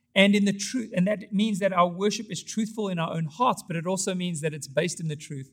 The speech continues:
of who God truly is. That's who. So we're worshiping God according to his self-revelation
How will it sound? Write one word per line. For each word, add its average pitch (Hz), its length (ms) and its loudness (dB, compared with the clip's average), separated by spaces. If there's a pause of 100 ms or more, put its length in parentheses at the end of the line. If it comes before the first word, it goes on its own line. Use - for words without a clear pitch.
(540)
of 156 160 -2 (160)
who 156 300 -6 (120)
God 127 400 0 (460)
truly 135 440 -8
is. 151 300 -2
That's 139 280 0
who. 160 180 -6 (280)
So 190 140 -2
we're 240 140 2
worshiping 202 480 0
God 151 240 2
according 240 600 0
to 180 140 -4
his 143 380 -6
self-revelation 139 1200 -2